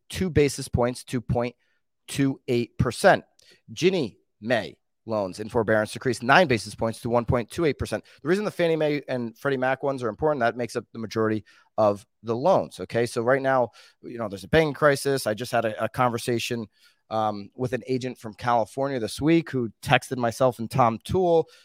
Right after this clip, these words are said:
She was watching Knowledge Brokers podcast from Friday, and she's like, "Oh my gosh, uh, we've got this really big deal th-, that,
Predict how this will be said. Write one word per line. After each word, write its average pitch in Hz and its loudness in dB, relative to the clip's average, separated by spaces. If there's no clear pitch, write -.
She - -8
was 113 -10
watching 120 2
Knowledge 135 4
Brokers 131 -4
podcast 135 2
from 117 -12
Friday, 151 4
and 117 -8
she's 113 -10
like, 110 -4
"Oh 139 -2
my 113 -4
gosh, 127 2
uh, 104 -6
we've 113 -10
got 123 -2
this 107 -10
really 123 -2
big 117 -2
deal 135 0
th-, 107 -4
that, 117 4